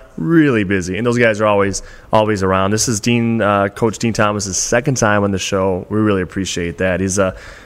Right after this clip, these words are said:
phenomenal, phenomenal guy. Um, a lot of fun. And, yeah, we'll have to keep you guys posted. Um, we're not far from Duke Roufus's camp. Mike Dice has been up there, uh, without me, I think, a few weeks ago, and he met, uh, Tyron Woodley and,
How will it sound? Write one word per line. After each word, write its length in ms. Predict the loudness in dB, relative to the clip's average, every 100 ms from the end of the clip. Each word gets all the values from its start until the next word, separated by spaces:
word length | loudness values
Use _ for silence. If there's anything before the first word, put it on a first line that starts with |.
| -8
phenomenal, 500 | 0 2 0 0 -4
phenomenal 480 | -2 -2 0 -2 -2
guy. 400 | 0 0 0 0
Um, 300 | 0 -2 0
a 20 |
lot 140 | 0
of 80 | 0
fun. 260 | -2 0 0
And, 100 | 2
yeah, 200 | 2 2
we'll 140 | 0
have 180 | -2 -2
to 80 | -4
keep 180 | -6 -2
you 60 |
guys 280 | 2 2 0
posted. 460 | 0 0 2 -2 0
Um, 220 | 0 2
we're 100 | 2
not 240 | 2 0
far 440 | -2 0 2 2 0
from 340 | -2 -4 -4 -10 -20 -20 -2
Duke 200 | 0 2
Roufus's 360 | 0 -2 -4
camp. 240 | 0 2 2
Mike 220 | 0 2
Dice 280 | 0 0 -4
has 120 | -4
been 160 | 0
up 160 | 2 2
there, 500 | 2 4 4 0 -4
uh, 160 | -4 -2
without 360 | 0 0 0
me, 100 | -2
I 60 | -2
think, 120 | -2
a 60 | -4
few 140 | -4
weeks 200 | -4 -4
ago, 340 | 2 4 4
and 120 | 2 -4 -14 -20 -20 -10
he 100 | -2
met, 340 | 2 2 2 -2
uh, 520 | 0 0 0 0 -2 -2
Tyron 360 | 0 0 2
Woodley 460 | 0 0 0 -2 -2
and, 180 | -4